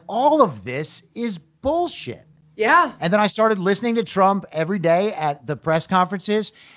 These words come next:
Speaker 1: and I was like, "What if this guy isn't lying?" And I just kept listening, and I was like, "Holy shit, this guy tells the truth all the time."
Speaker 2: Yeah,
Speaker 1: And we're
Speaker 2: it's
Speaker 1: just being
Speaker 2: amazing.
Speaker 1: told he's lying by the people that lied to us.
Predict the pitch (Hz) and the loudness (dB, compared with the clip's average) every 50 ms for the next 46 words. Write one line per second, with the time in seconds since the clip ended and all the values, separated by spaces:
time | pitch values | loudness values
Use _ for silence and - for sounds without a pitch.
0 | - - 175 190 196 208 214 190 165 214 208 160 185 185 233 285 311 302 - 247 | -8 -2 0 2 2 4 4 4 2 2 0 0 0 2 2 2 2 0 -4 -6
1 | 214 - - 220 180 175 160 156 160 147 147 139 110 90 98 95 87 82 78 73 | -6 -4 0 0 2 2 2 0 0 -2 -2 -4 -6 -6 -8 -8 -8 -10 -12 -16
2 | 65 64 _ _ _ _ _ _ _ _ _ _ _ _ _ - 127 151 160 156 | -18 -20 _ _ _ _ _ _ _ _ _ _ _ _ _ -4 0 2 2 2
3 | 135 170 156 - - - 170 180 180 - 151 147 147 143 - - 185 185 202 170 | 2 0 -2 -4 -4 -2 -2 -2 -2 -2 -2 -2 -2 -2 -2 -4 -4 -4 -4 -2
4 | 151 156 156 156 151 131 156 151 139 120 - - - 165 196 214 196 156 139 117 | 0 2 2 2 2 2 0 -2 -2 -4 -8 -8 -4 -2 -2 0 0 -2 -2 -4
5 | - - - 185 196 196 - 165 175 - - 220 190 185 - - 170 170 160 123 | -4 -4 -4 -4 -4 -4 -4 -4 -4 0 2 2 2 2 2 2 2 2 2 0
6 | 127 117 - - 180 165 147 - - - 147 156 151 151 143 113 117 - - - | -4 -8 -6 -4 -4 -4 -4 -6 -10 -6 0 2 2 2 2 -2 -6 -10 -10 -8
7 | - 180 190 156 110 - - - _ _ _ _ _ _ _ _ - 214 233 294 | -4 -2 0 0 0 -2 -6 -14 _ _ _ _ _ _ _ _ -10 -4 0 2
8 | 370 156 143 151 208 233 226 240 175 - - 196 185 175 151 - - - - 208 | 4 4 6 4 4 4 4 0 -4 -4 -6 -6 -6 -6 -6 -6 -6 -2 0 2
9 | 226 247 254 233 175 160 196 190 151 135 151 165 180 202 214 220 180 160 151 139 | 2 2 2 0 0 -2 -2 -2 -4 -2 0 2 2 2 2 2 0 -2 -2 0
10 | 151 160 151 139 135 - 160 202 180 - 185 151 156 139 123 135 151 170 196 240 | 0 0 0 -2 -4 -10 -10 -10 -8 -6 -4 -4 -4 -4 -4 -2 -2 0 0 0
11 | 226 151 117 104 92 82 - - _ _ - - | 0 -2 -8 -12 -14 -14 -18 -20 _ _ -20 -20